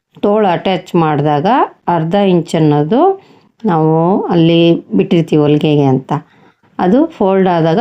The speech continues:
ಕರೆಕ್ಟಾಗಿ ಇದು ಶೋಲ್ಡರ್‌ಗೆ ಬಂದು ಕೂತ್ಕೊಳ್ಳುತ್ತೆ. ಅದೇ ರೀತಿ ಇದು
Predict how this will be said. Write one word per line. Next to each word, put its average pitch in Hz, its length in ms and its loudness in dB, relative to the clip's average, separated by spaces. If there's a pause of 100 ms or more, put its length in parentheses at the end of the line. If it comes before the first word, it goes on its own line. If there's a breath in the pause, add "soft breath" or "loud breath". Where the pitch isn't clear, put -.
ಕರೆಕ್ಟಾಗಿ 165 540 -2 (580)
ಇದು 170 200 2
ಶೋಲ್ಡರ್‌ಗೆ 175 580 0
ಬಂದು 165 380 0
ಕೂತ್ಕೊಳ್ಳುತ್ತೆ. - 520 -4
ಅದೇ 160 280 0
ರೀತಿ 175 320 0
ಇದು 233 300 2